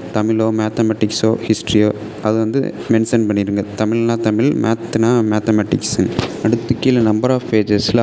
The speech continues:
ஆறுன்னு போட்டிருக்கேன். எனக்கு தமிழுக்கு வந்து மொத்தம் ஆறு பேப்பர் இருக்கு, அதனால ஆறுன்னு போட்டிருக்கேன். எக்ஸாம் ஃபீஸ் வந்து ஆறு பேப்பருக்கு வந்து ஒன் ட்வென்டி ஃபைவ் கால்குலேட் பண்ணீங்கன்னா செவன் ஃபிஃப்டி ருப்பீஸ் வரும்.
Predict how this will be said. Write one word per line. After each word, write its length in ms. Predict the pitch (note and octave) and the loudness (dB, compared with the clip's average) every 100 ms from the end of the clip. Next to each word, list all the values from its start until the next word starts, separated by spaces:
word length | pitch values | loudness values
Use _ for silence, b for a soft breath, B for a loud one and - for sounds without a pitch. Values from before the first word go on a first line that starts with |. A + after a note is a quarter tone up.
| G2+ | 2
ஆறுன்னு 280 | G#2+ A2+ G#2+ | 0 0 0
போட்டிருக்கேன். 420 | G#2 G2+ G#2+ G2+ G#2 - - | 0 0 2 2 0 -6 -2
எனக்கு 180 | G#2+ G#2+ G#2 | -2 0 -2
தமிழுக்கு 380 | A2 C3 C3 A2 | 0 -2 -2 0
வந்து 200 | G#2+ A#2+ A#2 | 2 2 0
மொத்தம் 260 | A2+ A#2 G#2 | 0 0 2
ஆறு 100 | G#2+ G#2+ | 0 0
பேப்பர் 300 | G#2+ A#2 G#2 | 0 -2 -2
இருக்கு, 200 | - A#2+ | -2 -2
அதனால 300 | G2+ G#2+ G#2 | 0 -2 -2
ஆறுன்னு 260 | G2+ G2+ F#2+ | -2 -2 -2
போட்டிருக்கேன். 420 | F#2+ - - G2 - B B B B B A2+ | 0 0 2 0 0 B B B B B -2
எக்ஸாம் 320 | A2 A#2+ B2+ B2 | 0 2 2 0
ஃபீஸ் 160 | G#2+ G#2 | -2 0
வந்து 160 | A#2+ A2+ | 2 2
ஆறு 160 | G#2+ A2+ A2 | 0 0 0
பேப்பருக்கு 420 | A2 B2+ A#2 A2 | 0 -2 0 0
வந்து 200 | G#2+ B2+ A2 | 2 2 2
ஒன் 100 | A2 | 2
ட்வென்டி 220 | A#2 A2 G#2+ | 0 0 0
ஃபைவ் 320 | G#2 G2+ G2+ G2+ - - | 2 2 0 -6 -4 0
கால்குலேட் 480 | G#2 G#2+ A2+ G#2 | 0 2 0 2
பண்ணீங்கன்னா 400 | G2+ G2 G2 G#2 D3+ - - - | 2 2 2 2 0 -2 -4 0
செவன் 200 | G#2+ A#2 A2+ | 0 0 -4
ஃபிஃப்டி 260 | A2+ G#2 G#2 | 0 2 2
ருப்பீஸ் 280 | - G#2+ G2 | 2 0 2
வரும். 180 | F#2+ F#2+ | 0 0